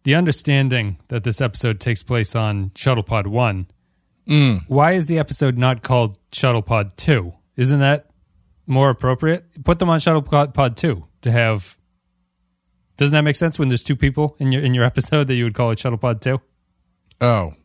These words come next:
Speaker 2: yeah, I guess. I think they should have called it, uh, How Angry Can Two Men Get When They Can't Go to the Bathroom for ten Days?
Speaker 1: Two, <laughs> two angry men. It's the Star Trek riff on Twelve Angry Men. I'm, I don't know why it's, I,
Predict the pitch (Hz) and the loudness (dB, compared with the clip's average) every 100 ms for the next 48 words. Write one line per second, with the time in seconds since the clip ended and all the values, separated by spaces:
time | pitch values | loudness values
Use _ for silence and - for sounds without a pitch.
0 | _ _ _ _ _ _ - 117 131 117 | _ _ _ _ _ _ -4 0 2 2
1 | 107 _ _ _ _ _ _ _ _ _ | -2 _ _ _ _ _ _ _ _ _
2 | - 110 104 120 101 - - 131 147 - | -6 -6 0 0 0 -2 0 2 2 0
3 | 156 127 117 - 113 104 - 113 104 101 | -2 -2 -4 -2 -4 -4 -2 0 0 -2
4 | 92 _ _ _ _ _ _ _ - 95 | -6 _ _ _ _ _ _ _ -4 -2
5 | 87 120 123 117 120 120 110 107 110 101 | 0 2 2 0 -2 -2 -4 -4 -6 -4
6 | - 107 107 104 101 110 107 92 92 90 | -2 -2 0 -2 0 0 -2 -4 -4 -4
7 | - 107 92 - 98 87 82 90 98 92 | -4 -4 -2 -2 -2 -2 -2 0 0 -2
8 | 82 82 - 80 76 76 73 - - 131 | -8 -8 -6 -6 -4 -6 -6 -10 -14 -4
9 | 123 127 123 101 117 - - 139 147 135 | 2 4 2 -2 -6 -4 -2 2 4 4
10 | 127 113 104 101 98 95 90 - 101 - | 2 0 -2 -2 -2 -6 -8 -8 -8 -4
11 | 113 101 104 90 113 98 - 104 101 113 | -2 -2 -4 -4 -2 -4 -2 -4 -4 -4
12 | 107 104 101 104 104 - - - - - | -2 -4 -4 -2 -2 -4 -12 -20 -20 -4
13 | 208 240 185 185 220 214 190 185 185 - | 0 0 2 2 4 2 4 2 0 -4
14 | 160 196 | -2 -2